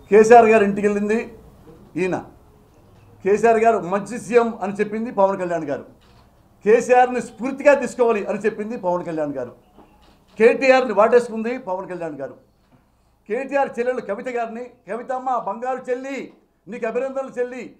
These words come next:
హ్యాపీ బర్త్‌డే చెల్లి, ఇంకోటి నేను చాలా అభినందిస్తున్నాను చెల్లి."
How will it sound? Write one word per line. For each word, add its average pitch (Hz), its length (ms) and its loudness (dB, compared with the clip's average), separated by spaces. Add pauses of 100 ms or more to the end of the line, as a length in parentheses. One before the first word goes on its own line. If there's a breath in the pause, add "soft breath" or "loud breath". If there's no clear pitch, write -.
హ్యాపీ 247 220 -4
బర్త్‌డే 233 320 -8
చెల్లి, 226 420 -10 (160 soft breath)
ఇంకోటి 233 520 -10
నేను 220 240 -14
చాలా 233 140 -6
అభినందిస్తున్నాను 240 760 -8
చెల్లి." 202 420 -12